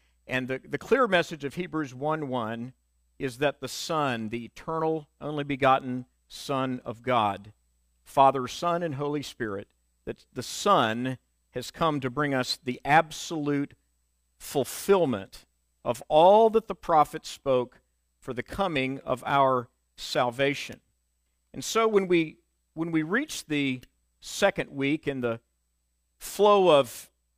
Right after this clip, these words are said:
Advent reflection, we're brought to the other topic that is so wondrous in that first chapter of Hebrews,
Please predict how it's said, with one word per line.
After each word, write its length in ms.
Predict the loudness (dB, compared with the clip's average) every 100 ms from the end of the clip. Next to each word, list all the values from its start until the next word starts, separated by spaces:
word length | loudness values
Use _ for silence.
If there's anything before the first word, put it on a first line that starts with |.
| _ _ _
Advent 480 | 0 0 0 -4 -4 -4
reflection, 800 | -8 -2 0 0 -4 -10 -12 -18 _ _ _ _
we're 120 | -10
brought 500 | -6 2 4 4 0
to 240 | -6 -4 -2
the 400 | -2 0 -2 -4 0
other 480 | 2 4 2 -2 -6 _ _ _
topic 520 | -2 2 2 0 -8 -6
that 180 | -6 -6 _ _ _
is 140 | -14
so 220 | -6 -2 -2
wondrous 640 | -2 -4 -4 -6 -8 -6
in 140 | -8 -6
that 160 | -6
first 420 | -8 -10 -10 -12
chapter 500 | -6 -2 -2 -4 -8
of 120 | -8 -8
Hebrews, 640 | -12 -8 -6 -6 -8 -16